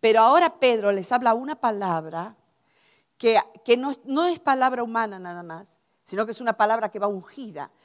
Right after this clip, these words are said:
Entonces, ¿qué pasa? La gente toda se compunge. ¿Ve la diferencia que hay? Cuando nosotros a veces hablamos una palabra, pero nos falta del Espíritu. Cuando tú hablas en el Espíritu,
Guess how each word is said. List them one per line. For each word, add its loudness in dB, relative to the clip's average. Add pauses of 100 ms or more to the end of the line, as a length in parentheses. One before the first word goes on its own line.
(160)
Entonces, -2
¿qué -6
pasa? 0
La -2
gente -4
toda -4
se -6
compunge. -4 (260)
¿Ve 2
la 4
diferencia -6
que -6
hay? -4 (400)
Cuando 2
nosotros -4
a -2
veces -4
hablamos -4
una -8
palabra, 0
pero -12
nos -10
falta -6
del -12
Espíritu. -16 (240)
Cuando -6
tú -2
hablas 0
en -10
el -8
Espíritu, -12